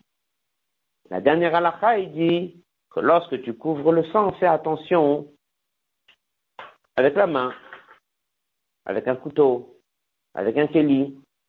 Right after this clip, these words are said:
surtout pas avec le pied. Avant de continuer, cette halakha,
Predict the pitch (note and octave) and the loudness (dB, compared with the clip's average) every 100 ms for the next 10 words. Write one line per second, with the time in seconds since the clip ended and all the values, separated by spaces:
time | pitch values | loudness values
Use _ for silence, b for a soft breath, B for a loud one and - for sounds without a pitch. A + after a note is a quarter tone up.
0 | _ _ - - D#3 - D3 E3+ C#3+ B2 | _ _ -10 -4 -2 -4 -2 0 0 -2
1 | A2 - D2+ - _ _ _ _ _ _ | -6 -8 -12 -12 _ _ _ _ _ _
2 | _ _ _ _ _ _ _ _ _ _ | _ _ _ _ _ _ _ _ _ _
3 | _ _ _ _ _ _ _ _ - C3+ | _ _ _ _ _ _ _ _ -4 0
4 | A3 A3 G3 F3+ E3 D#3 E3+ - - _ | 0 -2 -6 0 4 6 6 0 -14 _
5 | _ _ _ _ _ _ _ - _ _ | _ _ _ _ _ _ _ -20 _ _
6 | _ _ _ A#2+ - E3+ E3+ F3 D3+ - | _ _ _ -20 -2 -2 0 0 0 0
7 | C#3 A2 - | -2 -2 -8